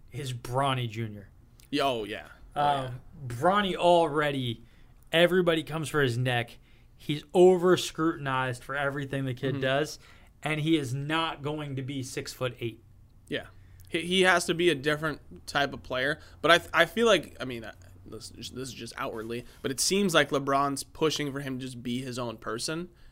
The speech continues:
Speaker 2: and not, like, try to emulate him. And, like, I think to some degree he definitely has his own, like, brand and style, and, like, people like him just for being him. So, I don't know, but yes, I definitely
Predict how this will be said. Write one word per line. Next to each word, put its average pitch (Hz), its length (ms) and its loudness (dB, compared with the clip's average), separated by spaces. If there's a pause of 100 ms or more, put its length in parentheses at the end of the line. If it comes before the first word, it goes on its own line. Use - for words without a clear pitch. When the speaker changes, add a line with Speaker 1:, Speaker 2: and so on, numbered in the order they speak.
(160)
Speaker 2:
and 120 260 -4
not, 127 360 0
like, 117 380 -8 (500)
try 131 280 0
to 113 80 -4
emulate 117 500 -4
him. 143 360 -6 (440)
And, 147 80 2
like, 156 120 6
I 160 100 6
think 185 320 0
to 160 140 0
some 156 200 2
degree 139 180 -2
he 135 120 -2
definitely 131 340 -2
has 131 180 -8
his 123 160 -10
own, 113 500 -10
like, 104 220 -16
brand 113 540 -8
and 98 120 -14
style, 110 340 -2
and, 110 60 -8
like, 104 120 -12
people 113 420 -6 (320)
like 117 240 -4
him 123 440 -6
just 123 200 -6
for 113 120 -6
being 113 340 -4
him. 135 360 -8 (560)
So, 123 480 0 (600)
I 147 100 -2
don't 135 140 -4
know, 139 160 2
but 135 120 0
yes, 113 240 -4
I 131 80 -2
definitely 127 300 -8